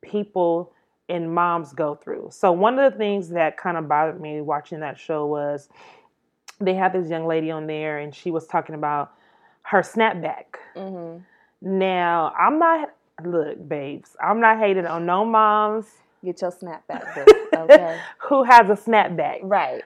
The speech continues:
Speaker 1: I had a snapback, and actually I was smaller than I was pregnant than I am now. I've, I've experienced a snapback. So I'm not hating on the snapback.
Speaker 2: Right.
Speaker 1: But it was just that very thing that kinda agitated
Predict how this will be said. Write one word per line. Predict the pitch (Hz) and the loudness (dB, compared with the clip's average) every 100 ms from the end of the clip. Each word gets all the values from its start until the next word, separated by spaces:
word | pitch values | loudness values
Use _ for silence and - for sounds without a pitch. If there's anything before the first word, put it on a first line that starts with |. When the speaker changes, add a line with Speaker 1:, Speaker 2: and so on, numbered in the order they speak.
| _ - | _ 6
Speaker 1:
I | 202 233 247 | 10 10 8
had | 254 240 | 6 6
a | 233 | 4
snapback, | - 240 233 214 226 233 233 226 - | -4 -2 -2 0 2 4 4 0 -8
and | 185 | -4
actually | 170 254 - | 0 0 4
I | 220 | 2
was | 196 - | 2 -2
smaller | 208 202 202 | 2 4 4
than | 190 | 2
I | 180 | 2
was | 185 180 175 175 _ _ _ _ _ _ _ | 2 2 2 -2 _ _ _ _ _ _ _
pregnant | - 240 226 226 220 202 | 4 6 6 2 0 0
than | 185 | 0
I | |
am | 180 175 | -2 -2
now. | 185 196 202 202 _ - | -2 -2 -2 -4 _ 4
I've, | 196 214 - _ _ - | 6 6 0 _ _ -4
I've | - 214 | 4 6
experienced | 226 - - 233 208 | 6 0 -2 -2 -2
a | 190 - | -8 -4
snapback. | 214 196 156 95 - _ _ _ _ _ _ | -4 -4 -8 -16 -18 _ _ _ _ _ _
So | - 170 | -2 0
I'm | 202 | 2
not | 202 | 0
hating | 214 254 196 | 0 -2 -4
on | 165 | -6
the | |
snapback. | - 202 185 208 | -6 -6 -6 -8
Speaker 2:
Right. | 175 - _ _ _ _ _ _ - | -10 -12 _ _ _ _ _ _ -4
Speaker 1:
But | 175 214 - | 6 6 10
it | 220 | 8
was | 226 185 | 8 6
just | 202 202 175 | 4 4 4
that | 190 180 165 | 2 2 -2
very | 165 185 196 202 190 190 190 _ _ _ - | 0 2 2 2 2 -2 -4 _ _ _ -6
thing | 208 185 | -4 -4
that | 170 165 | -6 -6
kinda | 185 170 143 _ _ _ _ - | -6 -6 -8 _ _ _ _ -6
agitated | 180 190 190 - 180 165 156 - | -2 -2 -4 -4 -4 -2 -2 -4